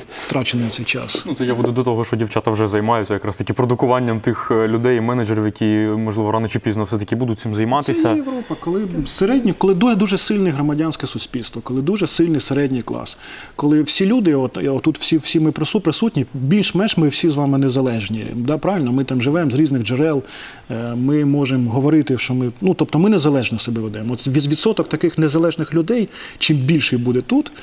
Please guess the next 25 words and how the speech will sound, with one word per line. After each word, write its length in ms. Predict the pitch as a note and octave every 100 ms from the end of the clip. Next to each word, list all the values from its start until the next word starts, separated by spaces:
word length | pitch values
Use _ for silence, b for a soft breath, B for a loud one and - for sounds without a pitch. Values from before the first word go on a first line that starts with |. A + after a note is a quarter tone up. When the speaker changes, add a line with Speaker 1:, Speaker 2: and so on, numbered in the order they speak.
| B -
Speaker 1:
тим 120 | C#3
більше 380 | C3+ F3 - C3
європейськими 840 | C3 C3+ C#3 A#3+ C4 - C3 A#2
можна 300 | A#2 D#3+ F3
вважати 380 | C#3 A#2+ C#3+ D3+
українське 400 | A#2 A#2+ C3+ -
суспільство. 560 | - C3 - A2 - - - - -
От, 100 | A3 - -
от 200 | C3 - D3
це, 120 | D#3+
можливо, 360 | C#3 C3+ B2+
це 120 | A#2 A#2
формула, 380 | G3+ G3 C3
я 60 | B2
не 100 | C#3+
знаю, 240 | A#2+ B2+
хто 140 | A2+ C#3
погодиться 420 | C#3+ D#3+ D3 D3
чи, 160 | - D#3+
чи 160 | E3
ні, 160 | F#3 G#3+
ну, 140 | C3+
для 160 | A2+ C#3
мене 200 | E3
це 120 | D3+